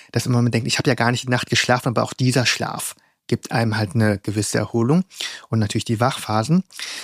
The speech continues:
Aber den anderen Wert, den man sich mal morgens anguckt, ist eben, ne, was ist meine Power?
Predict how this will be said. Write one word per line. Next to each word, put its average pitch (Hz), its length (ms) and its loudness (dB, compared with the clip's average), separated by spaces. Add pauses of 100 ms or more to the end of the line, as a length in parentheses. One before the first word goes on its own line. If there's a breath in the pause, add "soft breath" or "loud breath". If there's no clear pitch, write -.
(140)
Aber 123 100 6
den 123 160 4
anderen 170 300 4
Wert, 113 160 2
den 117 80 0
man 110 100 2
sich 117 140 -2
mal 120 80 0
morgens 113 340 0
anguckt, - 440 -4
ist - 300 -6
eben, 120 400 2
ne, 135 280 2 (340)
was - 220 2
ist - 120 -2
meine 107 260 0
Power? - 420 -2